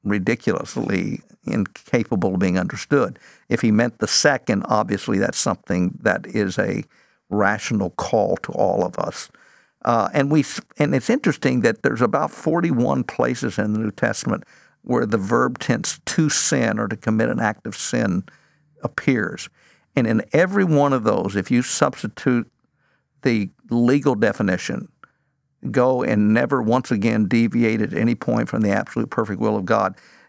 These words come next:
you'll discover that it makes nonsense out of almost all those passages. Uh, but if you use the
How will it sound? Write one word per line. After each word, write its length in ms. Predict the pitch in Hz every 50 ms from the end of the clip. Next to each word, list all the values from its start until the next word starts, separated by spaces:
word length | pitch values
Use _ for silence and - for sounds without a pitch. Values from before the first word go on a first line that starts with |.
| _ -
you'll 260 | - 127 143 156 170
discover 720 | - 170 139 - - - 147 139 135 123 117 104 110 110
that 280 | 95 - - 117 107 104
it 100 | - -
makes 320 | 123 113 104 - - -
nonsense 580 | 107 98 104 110 110 110 - - 104 92 - -
out 140 | 107 98 92
of 80 | 104
almost 500 | 107 95 92 90 90 104 - - - -
all 320 | - - 107 107 104 107 98
those 320 | - 110 98 104 104 - -
passages. 640 | - - 104 98 - - - - - - 98 - - - _ _ _ _ _ _ _ _ _ -
Uh, 480 | - 117 107 104 110 98 101 - - -
but 360 | 220 190 208 - - 131 120
if 220 | 117 113 113 -
you 160 | 123 113 117 117
use 520 | 107 113 127 127 120 120 113 101 - -
the 360 | - - 120 110 110 95 101